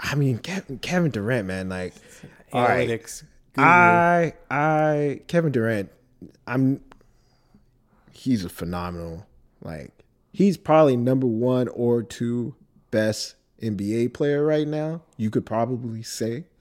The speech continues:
Speaker 2: Yeah, but un-,
Speaker 1: But
Speaker 2: indisputable.
Speaker 1: his, just his whole demeanor, like, "Man, why do you gotta be so soft?" And there's nothing wrong with that. "Hey, man, you're, you're, you're a guy that has feelings, and you can, you can wear those things. I'm fine with that." But, like, man, come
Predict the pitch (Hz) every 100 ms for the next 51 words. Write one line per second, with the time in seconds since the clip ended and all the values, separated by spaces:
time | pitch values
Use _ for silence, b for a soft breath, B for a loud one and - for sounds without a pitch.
0 | - - 113 104 - 120 113 107 135 113
1 | - - - - 135 123 - 113 113 -
2 | 139 139 139 135 135 127 - - _ _
3 | _ _ _ _ _ - - - - 110
4 | - - 107 127 95 98 117 117 92 90
5 | 90 - 135 113 98 - 107 101 85 101
6 | - 71 - 92 - - - - - b
7 | b 196 196 247 240 233 240 233 185 160
8 | 117 147 180 151 143 143 143 123 131 139
9 | - b b b b 120 117 90 131 147
10 | 147 147 113 104 123 131 120 - 143 143
11 | 143 135 117 107 135 156 135 120 151 165
12 | 151 143 147 143 123 - 98 90 110 107
13 | 101 117 131 120 107 92 85 - 110 -
14 | 95 123 104 - 139